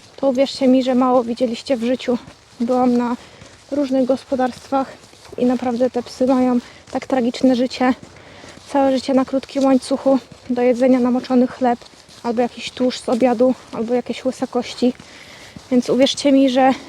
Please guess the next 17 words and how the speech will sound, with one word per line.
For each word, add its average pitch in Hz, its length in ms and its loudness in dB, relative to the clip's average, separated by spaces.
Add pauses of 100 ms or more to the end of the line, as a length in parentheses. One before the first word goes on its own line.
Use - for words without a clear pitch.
(120)
pies, 277 180 -2
który 269 240 2
mieszka 262 340 0
w 240 40 -4
bloku, 254 440 0 (380)
a 247 100 0
ma 254 120 4
zapewniony 262 580 2
ruch 254 260 4 (680)
i 254 80 -2
ma 254 140 2
zapewnione 262 680 2
różne 254 300 0
zadania 254 380 2
w - 40 -6
ciągu 247 300 0
dnia, 247 280 4